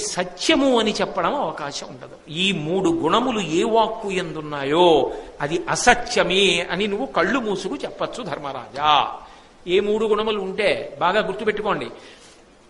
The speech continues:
మీరు ఎవరిని ఉద్దేశించి మాట్లాడారో వారి ప్రాణము పోయినంత బాధ అవి కల్పించితే, కల్పిస్తే. రెండు, ఏ మాట మాట్లాడారో అటువంటి మాట నీతిని విడిచిపెట్టినదైతే.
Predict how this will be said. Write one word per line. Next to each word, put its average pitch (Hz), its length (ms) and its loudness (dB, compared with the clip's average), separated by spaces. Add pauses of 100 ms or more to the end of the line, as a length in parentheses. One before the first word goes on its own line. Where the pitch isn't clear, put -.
(400)
మీరు 190 320 0 (100)
ఎవరిని 214 420 4
ఉద్దేశించి 196 760 -2
మాట్లాడారో 175 800 2
వారి 185 220 4 (100)
ప్రాణము 196 520 2
పోయినంత 170 640 -2 (180)
బాధ 165 400 4
అవి 190 240 4
కల్పించితే, 160 840 -4 (100)
కల్పిస్తే. 156 640 -2 (880)
రెండు, 165 340 0 (1000)
ఏ 185 100 8 (180)
మాట 196 340 4 (140)
మాట్లాడారో 196 840 4
అటువంటి 190 640 2
మాట 208 300 2 (220)
నీతిని 254 520 4
విడిచిపెట్టినదైతే. 180 1200 0